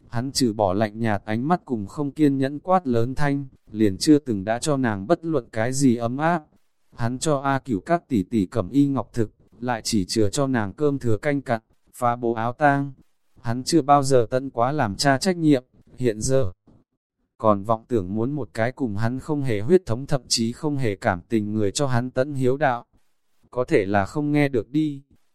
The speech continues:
Thiều Phổ nhìn thấy đồng liêu cười nhạo ánh mắt, tự mình an ủi nói, mặt già ném hết. Mọi người lục tục đi vào thanh nhã nhà ở trong vòng, gian ngoài là thư phòng,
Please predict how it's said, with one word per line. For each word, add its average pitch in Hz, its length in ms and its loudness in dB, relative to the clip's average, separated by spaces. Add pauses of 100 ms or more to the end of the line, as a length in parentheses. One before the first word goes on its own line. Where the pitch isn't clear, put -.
(340)
Thiều 107 180 0
Phổ 98 300 -4
nhìn 104 220 0
thấy 123 220 2
đồng 123 200 0
liêu 139 220 4
cười 110 240 -2
nhạo 107 260 -2
ánh 113 220 -2
mắt, 175 160 4 (340)
tự 113 160 0
mình 107 280 0
an 139 220 2
ủi 104 180 -2
nói, 104 400 -2 (260)
mặt 110 200 0
già 107 240 0
ném 110 280 -2
hết. 160 240 4 (520)
Mọi 120 240 -2
người 110 260 0
lục 107 240 0
tục 110 180 -2
đi 139 200 2
vào 113 220 2
thanh 139 260 -2
nhã 135 160 0
nhà 135 240 0
ở 98 160 -2
trong 139 240 -2
vòng, 101 340 -2 (240)
gian 139 340 2
ngoài 110 240 0
là 101 180 2
thư 147 220 -2
phòng, 98 400 -2